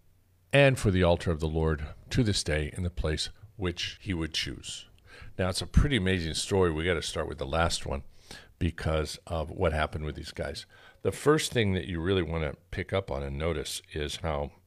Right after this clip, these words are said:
these ancient cultures, certainly these Canaanites, knew that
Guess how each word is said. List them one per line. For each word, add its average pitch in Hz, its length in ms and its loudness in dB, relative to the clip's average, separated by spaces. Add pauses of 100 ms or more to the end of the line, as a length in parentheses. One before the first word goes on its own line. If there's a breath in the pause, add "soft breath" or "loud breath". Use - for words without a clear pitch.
(220)
these 87 260 -2
ancient 87 320 0
cultures, 92 400 0 (240)
certainly 110 400 2
these 87 180 -2
Canaanites, 90 680 0 (100)
knew 98 640 2
that 90 420 -2